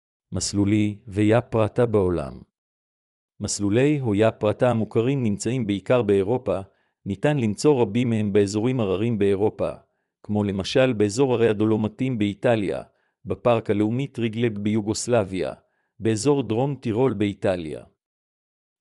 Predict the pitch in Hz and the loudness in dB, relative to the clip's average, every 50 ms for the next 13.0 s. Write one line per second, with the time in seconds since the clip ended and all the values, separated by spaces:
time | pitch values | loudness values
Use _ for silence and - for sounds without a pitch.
0 | _ - 101 98 - - 131 147 147 135 110 95 107 110 104 104 - - 104 101 | _ -8 -6 -6 -4 -2 0 2 2 2 2 2 2 2 2 0 -2 -2 -2 0
1 | 98 98 123 135 104 101 98 95 - - 113 104 - 98 92 98 101 101 92 - | 0 0 0 2 2 2 2 2 0 -2 -2 0 -2 -2 -2 -2 -4 -4 -4 -8
2 | _ _ _ _ _ _ _ - 110 104 104 98 95 110 135 135 - - 110 101 | _ _ _ _ _ _ _ -4 -2 -2 0 0 0 2 0 0 0 0 0 0
3 | 95 - - - 151 160 - - 107 110 110 113 - - 143 117 - - - 117 | 0 0 0 0 0 0 0 -2 -2 0 0 0 0 0 -2 -2 -2 -4 -4 -4
4 | 104 95 85 - 98 85 71 71 69 82 - _ _ _ _ _ _ - 107 120 | -4 -4 -4 -4 -4 -4 -4 -6 -10 -14 -16 _ _ _ _ _ _ -2 0 0
5 | 110 95 92 90 80 65 60 58 - - _ _ _ _ _ _ _ _ _ _ | 0 0 -2 -4 -6 -8 -10 -16 -20 -20 _ _ _ _ _ _ _ _ _ _
6 | _ _ _ _ _ _ _ _ _ - 95 - - - 95 98 98 107 120 123 | _ _ _ _ _ _ _ _ _ -6 -6 -4 -2 0 0 2 2 2 2 2
7 | 117 123 123 - 113 92 101 104 98 110 123 120 - - 110 107 98 - - 120 | 0 -4 -8 -12 -6 -2 0 2 4 2 2 0 0 0 0 0 0 0 -2 0
8 | 104 104 104 98 - - - 104 95 90 90 80 71 64 62 - _ _ _ _ | 0 0 0 0 -2 -4 -4 -2 -2 -2 -2 -4 -6 -10 -14 -18 _ _ _ _
9 | _ _ _ _ _ _ _ _ _ _ _ _ _ _ _ _ - 95 101 110 | _ _ _ _ _ _ _ _ _ _ _ _ _ _ _ _ -6 -2 0 2
10 | 117 123 135 139 143 127 - - 101 95 87 - 127 131 135 123 104 101 98 - | 2 2 2 2 2 0 0 -4 -6 -6 -4 -2 -2 0 0 0 0 -2 -2 0
11 | - 131 123 120 104 - - - 139 135 - 135 110 - - 110 107 101 98 107 | 0 0 0 -2 -4 -6 -2 0 0 0 0 0 -2 -4 -2 -2 0 2 2 2
12 | 107 107 101 92 104 110 113 120 117 - - - 98 90 82 - - 76 65 - | 2 0 -2 -2 -2 2 2 2 2 0 -2 -4 -6 -6 -6 -8 -10 -10 -12 -12